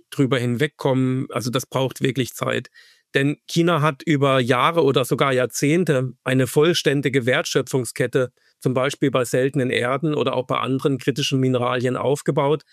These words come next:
Angefangen vom Bergbau über die Veredelung bis hin zu den Hochleistungsmagneten. Also diese Dominanz, die ist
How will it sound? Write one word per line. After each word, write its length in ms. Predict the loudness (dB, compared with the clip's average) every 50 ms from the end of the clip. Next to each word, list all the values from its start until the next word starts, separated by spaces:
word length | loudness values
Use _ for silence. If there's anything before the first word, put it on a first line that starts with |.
| -20 -20 -20 _ _ _
Angefangen 600 | -4 -2 -2 0 -2 -2 0 0 0 0 0 0
vom 220 | 0 -2 -2 0
Bergbau 680 | 0 0 0 0 0 -2 _ 2 2 4 4 2 0 -2 -6 _
über 240 | -2 -2 0 0 0
die 120 | -2 -2 -2
Veredelung 800 | -2 -2 0 0 0 2 2 2 2 2 2 2 2 0 0 0
bis 180 | -2 -2 -2 0
hin 240 | 0 2 2 0
zu 160 | 0 0 0 2
den 160 | 2 0 0
Hochleistungsmagneten. 1300 | 0 -2 0 0 0 0 0 -2 -2 -4 -4 -4 -6 -6 -8 -6 -6 -4 -4 -4 -4 -2 -4 -6 -6 -10 _ _ -20 -20 _ _ _ _ _ _
Also 180 | -2 -2 0 0
diese 240 | 0 0 2 2 2
Dominanz, 720 | 2 2 4 2 2 2 2 2 2 2 0 -2 -2 -2
die 120 | 0 0
ist 360 | 2 0 0 -2 -6 -12 -16